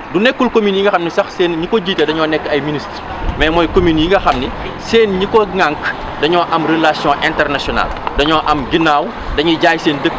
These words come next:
à l'international. Loolu nag ñun bokk na ci li nga xam ne moom la ñu proposé Mboro, wax leen ni jox leen ñu commune bi, ñu tabax dëkk bi. Ñu tabax dëkk bi ci naka, pas ci li nga xam ni moom la ñu xaar ci ay recette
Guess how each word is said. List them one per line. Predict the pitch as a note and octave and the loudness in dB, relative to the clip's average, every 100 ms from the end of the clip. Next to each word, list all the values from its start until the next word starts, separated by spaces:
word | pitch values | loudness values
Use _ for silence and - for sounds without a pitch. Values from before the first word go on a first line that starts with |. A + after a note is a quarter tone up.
| G#2+ B2 | -2 0
à | C#3 | 2
l'international. | C#3 D3+ - C#3+ C#3+ - B2+ F#2+ - - - | 2 0 0 0 0 0 0 0 -4 -8 0
Loolu | - G#3 D3+ | 4 4 4
nag | C3+ - - - - | 0 -4 -10 -10 -2
ñun | D#3+ C#3+ | -2 2
bokk | F3 E3 | 2 2
na | D3+ | 0
ci | D#3+ | 0
li | |
nga | E3 | 2
xam | E3 C#3+ | 2 0
ne | C#3 | 0
moom | C#3+ | 0
la | C#3 | 0
ñu | C3+ | -4
proposé | - C#3+ C#3 B2 B2 | 0 0 2 0 0
Mboro, | A#2+ A2 E2+ - - - | 2 0 -2 -8 -12 0
wax | F3+ | 2
leen | G3 F#3+ C3+ | 4 2 0
ni | F2+ - - - - D#3 | -6 -10 -12 -10 -4 0
jox | G#3+ | 2
leen | G#3 G3 | 2 2
ñu | F#3 | 0
commune | F3+ D#3+ A2+ | 0 0 -4
bi, | - - - - C3 | -8 -14 -14 -8 -2
ñu | |
tabax | - E3 - - | 0 0 0 -4
dëkk | C#3 | -4
bi. | - - - - D#3 | -6 -10 -12 -8 -2
Ñu | |
tabax | E3+ G3 F3+ | 2 2 2
dëkk | F3+ E3 | 0 0
bi | D#3 | -2
ci | |
naka, | E3 D#3+ D3 | -2 0 2
pas | - A3 | 2 2
ci | G#3 | 2
li | F3 | 0
nga | E3+ | 0
xam | D#3 C3+ | 0 0
ni | C#3 | 0
moom | D3+ | 0
la | D3+ | 0
ñu | D3 | 0
xaar | D3+ C#3+ - | 0 0 0
ci | |
ay | C#3+ C#3 | 0 0
recette | - F3 | 0 -4